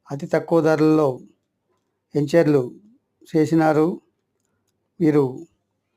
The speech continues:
ఎవరైనా కావాలనుకున్నవారు స్టార్ సిటీ షాద్‌నగర్ మరియు మారుతి స్టార్ సిటీ షాద్‌నగర్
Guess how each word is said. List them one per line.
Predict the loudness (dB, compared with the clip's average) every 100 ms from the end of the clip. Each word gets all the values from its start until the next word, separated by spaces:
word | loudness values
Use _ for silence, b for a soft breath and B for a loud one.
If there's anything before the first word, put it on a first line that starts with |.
| _ _ _ _ -4
ఎవరైనా | 0 2 0 0
కావాలనుకున్నవారు | 0 2 2 0 -2 0 0 2 0 -2 -4 -12 _ _ _ _ _ _ _ _ _ _ _ _ _
స్టార్ | _ 0 2 2
సిటీ | -4 -2 0 0 -4 _ _ _ _
షాద్‌నగర్ | -8 0 0 0 0 2 0 -2 -8 _ _ _ _ _ _ _ _ _
మరియు | -2 2 2 2 0 -10 _ _ _ _ -8
మారుతి | -2 0 0 -2 -2
స్టార్ | 0 0 0
సిటీ | -2 0 0 -2 _ _ _ _ _ _ _ _ _ _
షాద్‌నగర్ | -4 0 2 2 2 2 0